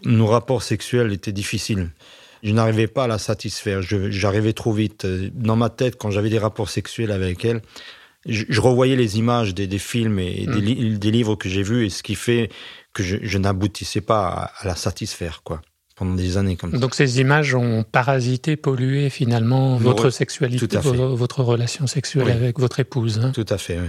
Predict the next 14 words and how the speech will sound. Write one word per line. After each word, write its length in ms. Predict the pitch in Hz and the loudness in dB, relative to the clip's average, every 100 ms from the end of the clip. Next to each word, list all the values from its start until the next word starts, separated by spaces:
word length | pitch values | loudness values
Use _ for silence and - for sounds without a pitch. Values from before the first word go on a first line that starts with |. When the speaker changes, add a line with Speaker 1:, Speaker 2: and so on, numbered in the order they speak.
| 82 | -4
Speaker 1:
Ah 100 | 101 | 0
oui, 120 | 98 | 0
c'était 240 | 101 92 98 | 0 -2 0
vraiment, 360 | 101 123 113 | 2 2 2
euh, 80 | 101 92 - - - - | 0 -4 -12 -18 -20 -10
c'est, 220 | - - | -8 -6
c'est, 160 | - | -4
c'est 180 | 117 113 | 0 2
intercalé 560 | 107 127 120 - 117 123 | 2 0 -4 -2 0 0
entre 280 | 113 - 117 | 0 -2 -2
elle 100 | 107 | -2
et 80 | |
moi, 200 | 98 90 82 | -2 -4 -6
quoi. 160 | 90 | -14